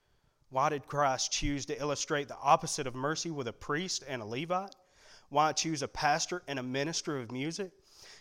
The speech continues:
Could it be a warning to us that many get caught in the mechanics of religious activity with no eye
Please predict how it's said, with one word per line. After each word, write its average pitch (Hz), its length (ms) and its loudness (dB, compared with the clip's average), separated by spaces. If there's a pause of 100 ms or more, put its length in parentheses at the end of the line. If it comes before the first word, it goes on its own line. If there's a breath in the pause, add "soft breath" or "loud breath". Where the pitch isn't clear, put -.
Could 175 160 2
it 147 160 -2
be 156 120 4
a 156 80 4
warning 135 420 -6
to 139 140 -8
us 151 360 -8 (1000)
that 139 200 2
many 151 280 2
get 151 280 -2
caught 156 360 2
in 147 120 -2
the 135 60 -2
mechanics 139 600 0
of 147 100 -6
religious 131 440 -8
activity 135 560 4 (800 soft breath)
with 143 200 -2
no 139 400 4
eye 127 300 0